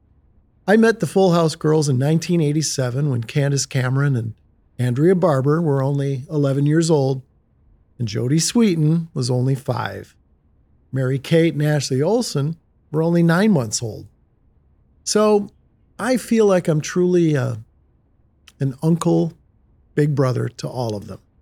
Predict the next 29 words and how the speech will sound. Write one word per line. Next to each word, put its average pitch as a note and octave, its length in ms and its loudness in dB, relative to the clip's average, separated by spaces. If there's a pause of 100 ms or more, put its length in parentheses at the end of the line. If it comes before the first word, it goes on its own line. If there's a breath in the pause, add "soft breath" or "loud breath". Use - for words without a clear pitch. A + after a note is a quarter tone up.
(920)
Candace, G#3 440 2
Jodie, F#3+ 440 4
and D3+ 80 4
Andrea D3+ 480 2
would C3 200 -2
go D3 100 2
on C#3+ 220 2
to B2 40 0
star C#3+ 380 0
in B2 100 2
Fuller G3 340 2
House B2+ 420 0
and B2+ 120 -2
grow D3 200 2
into D#3 240 -2
even F#3+ 320 0
more F3+ 320 0
accomplished D#3+ 640 -4
comedic F3+ 520 0
and C3+ 140 -2
dramatic C3 500 -2
actresses. A2+ 800 -10 (380)
Mary G#3 260 4
Kate G3+ 220 2
and E3 100 -2
Ashley D#3+ 400 0
are D3+ 80 2
now D3+ 220 0
fashion D#3+ 580 0